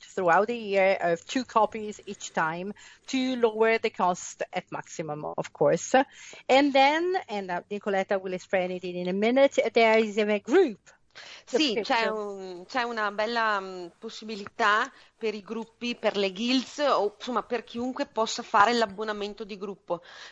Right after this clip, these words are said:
Speaker 2: Devono appunto trovarsi, è importante che glielo spieghi questo,
Speaker 1: Mhm, mhm.
Speaker 2: in, ehm, almeno tre, cinque persone.
Speaker 1: Mhm.
Speaker 2: E, ehm, quindi gli facciamo un costo, eh, inferiore e
Speaker 1: Mhm.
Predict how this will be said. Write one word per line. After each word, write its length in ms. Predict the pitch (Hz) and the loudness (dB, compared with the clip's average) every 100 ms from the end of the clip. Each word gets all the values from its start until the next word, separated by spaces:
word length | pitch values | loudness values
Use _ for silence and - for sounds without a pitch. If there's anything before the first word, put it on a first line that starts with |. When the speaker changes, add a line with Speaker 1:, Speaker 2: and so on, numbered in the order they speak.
| _ | _
Speaker 2:
Devono 540 | 208 226 247 240 226 | 0 2 2 2 2
appunto 480 | - - 247 226 214 | 2 -2 -6 -6 -6
trovarsi, 680 | 247 233 240 202 208 - 190 | -4 2 4 4 0 -10 -10
è 20 | |
importante 560 | 190 202 202 208 220 | -8 -8 -6 -6 -6
che 120 | 214 214 | -8 -8
glielo 220 | 202 202 | -8 -8
spieghi 440 | - - 208 175 | -10 -10 -10 -10
questo, 420 | - 175 175 269 | -6 -6 -4 -2
Speaker 1:
Mhm, 100 | 285 302 | -2 -2
mhm. 240 | 311 349 | -2 0
Speaker 2:
in, 180 | 311 220 | 2 4
ehm, 420 | 208 202 208 202 - _ _ _ _ | 4 2 0 -6 -10 _ _ _ _
almeno 520 | - 226 226 262 240 | -2 0 0 -4 -4
tre, 240 | - 233 220 | -2 -2 -2
cinque 360 | - 262 247 214 | -6 -10 -10 -12
persone. 840 | 185 185 - 180 165 175 247 349 _ - | -12 -12 -12 -12 -10 -4 -4 -4 _ -12
Speaker 1:
Mhm. 280 | 233 214 370 415 - _ - - _ | -8 -4 -4 -8 -12 _ -20 -20 _
Speaker 2:
E, 340 | 254 247 202 - | 2 4 4 2
ehm, 1040 | 190 185 180 175 170 165 165 165 160 151 - - 196 | 0 2 2 0 0 -2 -4 -6 -8 -12 -16 -16 -6
quindi 240 | 240 220 | -2 -2
gli 120 | 208 | -2
facciamo 640 | - 208 - 220 208 196 - | -2 -2 2 2 4 0 0
un 180 | 220 214 | -6 -4
costo, 760 | - 214 202 - - 185 175 | 2 2 0 -6 -4 0 0
eh, 300 | 180 180 180 - | 2 4 4 4
inferiore 1040 | 208 202 226 214 202 185 185 208 294 330 - - - | 0 0 0 2 2 2 2 2 2 -2 -12 -20 -8
e 260 | - 233 | 0 2
Speaker 1:
Mhm. 40 | 202 | 2